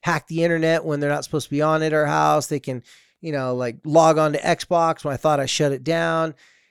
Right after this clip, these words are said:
You know, you see all these clever, intelligent things your kids can do. And so because they're capable of doing those high level things, or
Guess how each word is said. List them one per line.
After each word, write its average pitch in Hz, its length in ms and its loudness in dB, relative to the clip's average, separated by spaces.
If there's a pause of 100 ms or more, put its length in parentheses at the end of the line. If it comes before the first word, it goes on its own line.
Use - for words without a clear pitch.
You 165 80 -6
know, 165 160 4
you 160 200 0
see 233 340 2
all 185 320 6
these 185 180 0
clever, 170 1040 2
intelligent 147 640 -4
things 160 260 -4
your 139 120 -4
kids 151 340 -4
can 131 220 -6
do. 147 420 2 (580)
And 175 160 -2
so 180 140 0
because 208 480 0
they're 185 140 0
capable 175 320 -2
of 139 80 -8
doing 160 300 -2
those 139 180 -2
high 151 180 -2
level 160 340 2
things, 131 380 -8
or 160 320 4